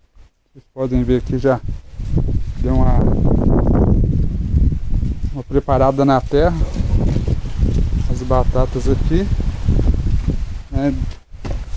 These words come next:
deu bastante. Bem grande também,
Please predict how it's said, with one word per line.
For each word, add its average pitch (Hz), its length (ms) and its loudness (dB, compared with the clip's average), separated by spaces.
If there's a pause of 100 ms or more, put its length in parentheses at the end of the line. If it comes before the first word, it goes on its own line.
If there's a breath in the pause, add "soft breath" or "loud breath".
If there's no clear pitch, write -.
(140)
deu 143 100 0
bastante. 147 920 -2 (1500)
Bem 165 140 -6
grande 127 360 0
também, 131 440 0